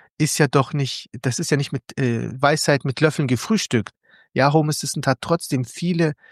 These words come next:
Bereiche, wo es Verbesserungspotenzial gibt. Zum Beispiel eins der berühmtesten Bereiche, wo, wo die, wo die Community seit Ewigkeiten was fordert, ist ja im Bereich, äh, User Management und Profile, so dass ich sag, „Okay,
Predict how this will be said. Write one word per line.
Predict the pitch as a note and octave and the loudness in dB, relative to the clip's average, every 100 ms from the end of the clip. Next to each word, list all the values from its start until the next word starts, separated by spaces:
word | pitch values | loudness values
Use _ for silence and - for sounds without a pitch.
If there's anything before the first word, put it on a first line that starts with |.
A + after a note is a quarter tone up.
| - - | -20 0
Bereiche, | C#3+ C3 D#3+ - D3 B2 | 2 4 2 0 -2 2
wo | C3 | 2
es | C3 - - | 2 0 -4
Verbesserungspotenzial | - - F3 G#3+ - - D3 B2 B2+ A2 | 0 2 2 0 -4 -6 -6 0 2 2
gibt. | G#2 - | -2 -6
Zum | - | -6
Beispiel | C3 - | -6 0
eins | A#2+ E3 F3+ | 2 4 2
der | D3+ | 0
berühmtesten | B2+ C3 F#3+ G3+ F#3 - | 0 2 2 2 -4 0
Bereiche, | D3 C#3 F3 - C#3 | 2 4 2 0 -6
wo, | C#3+ - _ | -8 -12 _
wo | C3+ | -6
die, | B2+ B2+ | -4 -4
wo | B2+ | -4
die | C3 | -4
Community | - C#3+ E3+ F#3+ D#3 | -2 0 0 -2 -2
seit | C3 A#2+ - | -2 -2 0
Ewigkeiten | G#3 E3+ - - D#3+ - C3+ | 0 0 -4 0 0 0 -6
was | B2+ - | -4 -4
fordert, | - F3+ F#3 F3 - - - - - | 2 2 4 2 0 -16 -20 -16 -4
ist | F3 - | -4 0
ja | - | 0
im | D3+ | 2
Bereich, | C3 C3 C#3 C3+ - | 2 2 2 2 -2
äh, | C3+ | -2
User | B2 D#3+ G3 F#3 | 0 2 4 4
Management | C#3+ B2 - A2 G2 _ _ _ | 4 0 -2 -4 -6 _ _ _
und | - C3+ | -6 -4
Profile, | - B2+ F#3+ G#3 C#3 G#2 _ _ _ - | -2 -2 0 2 2 0 _ _ _ -12
so | - D3+ | 0 2
dass | C#3+ C3 | 2 0
ich | D#3 - | -2 2
sag, | D3 C3+ | 2 2
„Okay, | A#2+ - D#3 D#3+ | -4 0 2 2